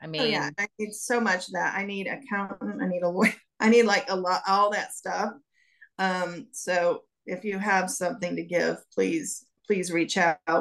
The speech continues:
Speaker 2: And I did wanna give my number. If anybody wants to talk to me direct, they could do-, call
Speaker 1: Okay.
Speaker 2: four seven zero, five six three,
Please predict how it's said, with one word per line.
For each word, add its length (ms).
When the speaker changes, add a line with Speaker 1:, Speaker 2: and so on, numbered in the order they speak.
Speaker 2:
And 100
I 60
did 200
wanna 200
give 120
my 140
number. 360
If 180
anybody 360
wants 300
to 240
talk 220
to 100
me 100
direct, 400
they 100
could 160
do-, 100
call 180
Speaker 1:
Okay. 200
Speaker 2:
four 180
seven 480
zero, 520
five 260
six 200
three, 540